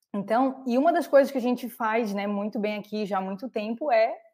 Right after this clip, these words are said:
os materiais educativos, né, gratuitos, inclusive vocês já, já sabem, mas se a galera não sabe ainda que tá ouvindo,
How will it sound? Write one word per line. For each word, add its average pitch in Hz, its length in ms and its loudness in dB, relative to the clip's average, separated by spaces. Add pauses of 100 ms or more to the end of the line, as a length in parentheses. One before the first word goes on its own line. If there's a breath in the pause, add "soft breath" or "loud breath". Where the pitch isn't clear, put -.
os 226 120 -6
materiais 220 420 -2
educativos, 226 600 -4
né, 208 120 -2
gratuitos, 214 580 0
inclusive 202 640 -4
vocês 208 320 0
já, 214 220 0 (160)
já 190 160 -6
sabem, 226 460 -2
mas 190 240 -6
se - 100 -6
a 185 240 2
galera 190 420 0
não 202 160 -4
sabe 196 320 -2
ainda 190 120 -4
que 190 60 -14
tá 202 100 0
ouvindo, 208 360 -2